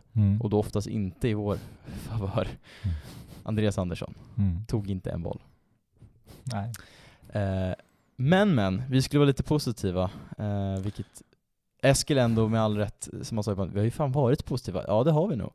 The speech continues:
Speaker 1: Ja.
Speaker 2: Eh, men jag tänkte jag skulle försöka bidra med min, eh, den
Speaker 1: Du
Speaker 2: positiviteten
Speaker 1: tänkte,
Speaker 2: jag
Speaker 1: vi har, vi,
Speaker 2: kan.
Speaker 1: vi har inte, vi har inte pratat den här veckan, men du har bara liksom antagit att, att allt är skit.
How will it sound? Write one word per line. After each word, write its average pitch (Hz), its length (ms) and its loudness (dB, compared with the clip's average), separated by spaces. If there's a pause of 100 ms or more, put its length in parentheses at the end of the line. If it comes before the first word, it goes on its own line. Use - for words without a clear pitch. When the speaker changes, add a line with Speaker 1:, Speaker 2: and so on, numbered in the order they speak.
Speaker 1:
Ja. 104 240 2
Speaker 2:
Eh, 120 60 -4
men 110 300 2
jag 135 200 8
tänkte 139 200 2
jag 120 80 2
skulle 147 140 -4
försöka 156 460 4
bidra 117 200 2
med 117 140 4
min, 147 320 2
eh, 107 60 -2 (180)
den 123 200 0 (200)
Speaker 1:
Du - 60 -8
Speaker 2:
positiviteten 135 600 10
Speaker 1:
tänkte, 170 60 10
Speaker 2:
jag 151 100 10
Speaker 1:
vi 127 120 4
har, 131 220 8
vi, 147 140 8
Speaker 2:
kan. 127 80 4
Speaker 1:
vi 143 60 10
har 151 60 12
inte, 151 120 6
vi 143 80 6
har 143 40 10
inte 139 120 6
pratat 143 640 10 (160)
den 113 140 6
här 110 120 8
veckan, 101 460 0
men 113 140 4
du 123 140 6
har 131 80 6
bara 123 140 8
liksom 110 240 2
antagit 123 840 4
att, 92 200 -2
att 101 160 -4
allt 98 400 -2
är 107 40 -2
skit. 120 280 -2